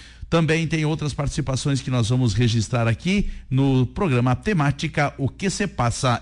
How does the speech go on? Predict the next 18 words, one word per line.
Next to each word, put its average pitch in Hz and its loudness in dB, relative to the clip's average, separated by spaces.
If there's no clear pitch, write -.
É 123 2
Notícia. 120 2
Sobre 269 2
abastecimento 247 0
de 240 0
água, 233 0
atenção 185 -2
sobre 196 -2
abastecimento 190 -4
de 170 -2
água, 196 0
falta 214 0
de 180 -2
água 180 0
no 170 2
bairro 165 0
das 151 -2
Fontes. 240 0